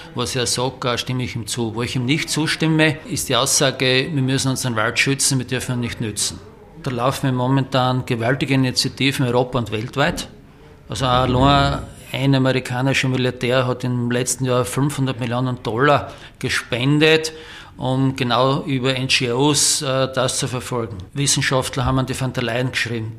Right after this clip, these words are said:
der Wald gehört außer Nutzung gestellt und, und, und. Wo wir uns einig sind, ist, der Wald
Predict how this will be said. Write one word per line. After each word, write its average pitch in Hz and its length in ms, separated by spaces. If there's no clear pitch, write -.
der 120 100
Wald 117 240
gehört 131 180
außer 117 260
Nutzung 120 360
gestellt 110 440
und, 107 180
und, 104 180
und. 98 220
Wo 139 120
wir 147 100
uns 294 140
einig 185 340
sind, 170 480
ist, 160 480
der 135 100
Wald 120 520